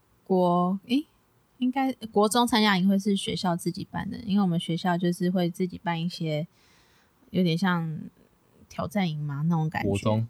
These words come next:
Speaker 1: 对啊，对啊。
Speaker 2: 哦，全校都要参加吗？
Speaker 1: 嗯，没有，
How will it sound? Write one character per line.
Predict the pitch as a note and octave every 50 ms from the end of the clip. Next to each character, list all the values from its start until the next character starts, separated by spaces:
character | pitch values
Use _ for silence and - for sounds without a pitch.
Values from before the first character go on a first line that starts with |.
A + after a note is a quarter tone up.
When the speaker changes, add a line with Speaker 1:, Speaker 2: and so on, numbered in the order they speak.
| - _
Speaker 1:
对 | - F#3
啊， | F3+ E3 D#3+
对 | F3 - A#2+
啊。 | - G#2+
Speaker 2:
哦， | G2 F#2 F2 F#2 F#2 F#2+ G2 G2+ - _ _ _ _ _ - - - -
全 | - G#2+ G#2 A2
校 | - B2
都 | A2+ A2+
要 | A2+ A2
参 | A2+ G#2 G2
加 | G2 G2 G2
吗？ | F#2+ F#2 F#2 G2+ - -
Speaker 1:
嗯， | F3 F3
没 | E3+ E3+ F#3
有， | F#3 E3+ D#3+